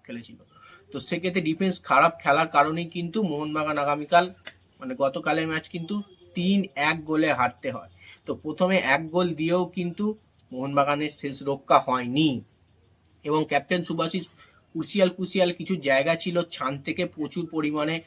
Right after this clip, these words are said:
ছানতে অ্যাটাক করছিল, তাকে প্রচুর পরিমাণে অ্যাটাককে আটকাতে পারছিল না। তার একটা নার্ভাসনেস ফিল করছিল খেলার মধ্যে। তো সেক্ষেত্রে খেলার মধ্যে নার্ভাসনেস ফিল করার জন্যই কিন্তু এত বড় ফাইনাল, অত দর্শকের সামনে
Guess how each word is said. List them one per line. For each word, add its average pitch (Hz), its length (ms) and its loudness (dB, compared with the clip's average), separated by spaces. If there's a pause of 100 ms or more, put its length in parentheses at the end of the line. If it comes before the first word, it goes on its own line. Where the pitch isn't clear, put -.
(240)
ছানতে 143 300 0
অ্যাটাক 143 300 0
করছিল, 175 320 -4
তাকে 160 260 -2
প্রচুর 147 340 -10
পরিমাণে 151 460 -4
অ্যাটাককে 147 500 -6
আটকাতে 147 500 -2
পারছিল 160 420 -4
না। 165 180 0 (360)
তার 170 160 6
একটা 170 200 4
নার্ভাসনেস 165 840 4
ফিল 156 200 -2
করছিল 170 460 0
খেলার 135 320 2
মধ্যে। 120 320 -8 (320)
তো 143 100 -6
সেক্ষেত্রে 175 520 -2
খেলার 151 320 0
মধ্যে 165 200 -4
নার্ভাসনেস 160 800 0
ফিল 160 160 -4
করার 156 360 0
জন্যই 156 260 -4
কিন্তু 165 220 -4
এত 127 240 -4
বড় 165 300 2 (280)
ফাইনাল, 160 460 0 (160)
অত 131 220 -6
দর্শকের 151 540 0
সামনে 160 400 -4